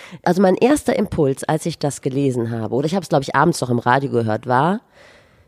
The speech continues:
der sagt nur, er habe Corona, weil er keinen Bock hat auf die nächsten Wahlkampfveranstaltungen. Ich hatte mich nämlich kurz vorher mit einem Amerikaner unterhalten und der hatte mir gesagt, die Berater Donald Trumps hätten ihm geraten,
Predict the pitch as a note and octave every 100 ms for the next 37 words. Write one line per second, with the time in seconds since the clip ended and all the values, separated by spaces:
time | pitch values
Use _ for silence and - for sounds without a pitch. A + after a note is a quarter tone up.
0 | _ _ _ _ _ - D#3 E3+ G3+ A3
1 | A3+ _ - B2 C3 D3 G#3 - - B2
2 | A#2 A#2+ A#2+ A#2 A#2+ B2 B2 A#2+ B2 -
3 | B2 G#2+ A2 A2 A2 C3 F#3 - A#2 B2
4 | D3 - C#3 - C3+ A2+ A2 - G#3 -
5 | - D3+ - - _ _ - - _ _
6 | C3+ C#3 D#3+ - - D#3 C#3+ D3 - C3+
7 | B2+ D#3 C3 A2 - A2+ A2+ - - G#2+
8 | A#2 A#2 C#3 F3 F3 D3 D#3 C#3 - E3+
9 | - F3 D#3+ - C#3+ C#3 B2 - D3+ G#3
10 | F3 - B2 A2+ - C3+ D3+ F3+ G3+ F#3+
11 | F#3+ F3+ D#3 D#3+ E3 - _ - - F#3
12 | F3 D#3 F#3 G#3+ E3 D#3 D#3 - - D#3
13 | F#3 - E3 E3+ - E3 D3+ B2+ D3 F#3
14 | - D3